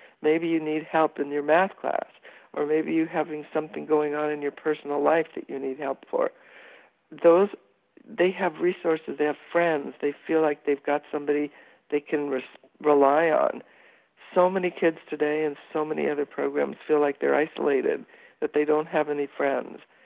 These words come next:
And that's one of the problems. We need to make them feel like they're part of a community, that they're all there to support each other. So that's what we build here, and that's what I'd like to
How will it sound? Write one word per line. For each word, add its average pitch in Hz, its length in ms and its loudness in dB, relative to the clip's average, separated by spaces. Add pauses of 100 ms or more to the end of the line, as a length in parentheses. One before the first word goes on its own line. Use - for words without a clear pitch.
(300)
And 151 260 0 (140)
that's 180 240 -4 (100)
one 147 180 -4
of 139 80 -2
the 135 60 -2
problems. 151 600 -6 (640)
We 170 160 0
need 156 360 -4
to 156 60 -14
make 147 280 -2
them 139 140 -6 (100)
feel 147 160 2
like 139 180 0
they're - 100 -6
part - 280 -6
of 143 100 -6
a - 60 -14 (120)
community, 147 640 -4
that 139 160 0 (140)
they're 139 180 0 (120)
all 151 360 4 (100)
there 147 220 0
to 143 160 -14 (100)
support - 340 -14
each - 200 -16
other. - 280 -10 (600)
So 156 300 4
that's 180 280 -2
what - 200 0
we 139 160 -4 (100)
build 139 440 4 (560)
here, 139 420 0
and 156 100 2
that's 160 200 0
what 151 100 0
I'd 139 160 2
like 139 220 -2
to - 80 -18